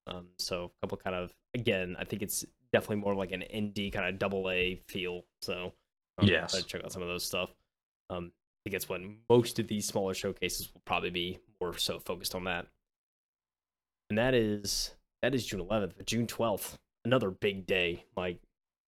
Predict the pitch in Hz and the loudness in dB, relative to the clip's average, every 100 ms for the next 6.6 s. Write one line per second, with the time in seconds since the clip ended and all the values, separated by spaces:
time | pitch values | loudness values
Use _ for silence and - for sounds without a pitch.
0 | _ _ _ - 104 95 92 92 90 87 | _ _ _ 2 2 2 -4 -4 -4 -4
1 | - _ - 87 90 - 95 - 104 104 | -8 _ -4 0 0 0 -2 2 2 4
2 | - 117 107 90 90 - _ _ - - | 8 8 8 6 4 2 _ _ -6 2
3 | 123 - 127 113 - 123 120 120 117 117 | 2 4 2 2 2 4 8 8 8 6
4 | - 147 127 113 104 117 - - 110 110 | 4 4 6 4 4 2 4 4 6 8
5 | 107 104 98 92 98 104 98 - 104 104 | 8 6 4 4 4 6 4 2 2 4
6 | 107 - 104 107 104 | 2 2 2 2 2